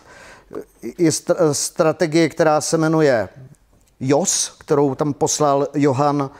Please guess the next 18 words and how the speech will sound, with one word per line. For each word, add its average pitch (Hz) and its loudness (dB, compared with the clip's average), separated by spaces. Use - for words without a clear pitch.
Jos 139 0
z - -12
Technische 147 -4
Hochschule 131 -2
Zürich. 208 -2
A 135 -8
to - 0
je 240 4
strategie, 208 0
která 196 2
vypadá, 180 2
že, 175 2
že 123 0
je 190 2
taková 190 0
jako 190 -4
moudrá 185 2
vlastně. 107 -6